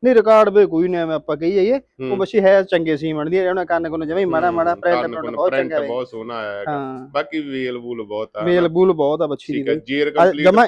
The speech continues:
Speaker 1: ਗਿੱਲਾ ਹੀ ਨਾੜੂ ਆ ਪਿਆ
Speaker 2: ਗਿੱਲਾ ਹੀ
Speaker 1: ਹੈ,
Speaker 2: ਨਾੜੂ ਆ
Speaker 1: ਦੁਪਹਿਰ
Speaker 2: ਪਿਆ।
Speaker 1: ਦੀ ਸੂਈ।
Speaker 2: ਜੀਰ ਕੰਪਲੀਟ ਆ
Speaker 1: ਜੀਰ
Speaker 2: ਜੀ?
Speaker 1: ਕੰਪਲੀਟ ਆ ਬਈ।
Speaker 2: ਠੀਕ ਆ, ਕਿੰਨਾ ਬੋਲਾ ਤਿਆਰ ਆ ਜੀ?
Speaker 1: ਇਹ ਥੱਲੇ ਹੋਊਗਾ ਹੁਣ ਵੀ ਸੱਤ ਅੱਠ ਲੀਟਰ ਬੋਲਾ।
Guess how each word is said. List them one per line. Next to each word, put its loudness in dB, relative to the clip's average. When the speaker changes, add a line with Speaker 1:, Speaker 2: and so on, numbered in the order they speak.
Speaker 1:
ਗਿੱਲਾ 4
ਹੀ 4
ਨਾੜੂ 0
ਆ 2
ਪਿਆ -2
Speaker 2:
ਗਿੱਲਾ 0
ਹੀ -2
Speaker 1:
ਹੈ, -12
Speaker 2:
ਨਾੜੂ -6
ਆ -10
Speaker 1:
ਦੁਪਹਿਰ -4
Speaker 2:
ਪਿਆ। -8
Speaker 1:
ਦੀ -4
ਸੂਈ। -18
Speaker 2:
ਜੀਰ -2
ਕੰਪਲੀਟ -4
ਆ 0
Speaker 1:
ਜੀਰ 8
Speaker 2:
ਜੀ? 2
Speaker 1:
ਕੰਪਲੀਟ -2
ਆ -6
ਬਈ। -14
Speaker 2:
ਠੀਕ -6
ਆ, -2
ਕਿੰਨਾ -6
ਬੋਲਾ -4
ਤਿਆਰ -4
ਆ -2
ਜੀ? -14
Speaker 1:
ਇਹ 2
ਥੱਲੇ 4
ਹੋਊਗਾ 2
ਹੁਣ -4
ਵੀ -4
ਸੱਤ -2
ਅੱਠ -6
ਲੀਟਰ -8
ਬੋਲਾ। -4